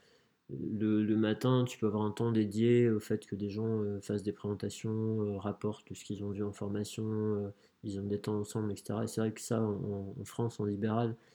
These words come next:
on est un peu isolé dans le cabinet, on n'a pas trop ça. Et après, euh,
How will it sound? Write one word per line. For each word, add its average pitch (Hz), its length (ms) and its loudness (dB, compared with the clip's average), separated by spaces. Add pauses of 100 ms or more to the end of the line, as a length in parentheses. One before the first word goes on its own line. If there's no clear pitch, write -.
(280)
on 104 60 -4
est 101 40 -2
un 98 60 -2
peu 110 160 2
isolé 110 240 4
dans 113 100 4
le 104 80 2
cabinet, 104 340 -2
on 113 40 0
n'a 101 120 -2
pas 101 120 -4
trop - 200 -4
ça. 131 280 -2 (880)
Et 101 120 0
après, 117 340 2
euh, 110 420 4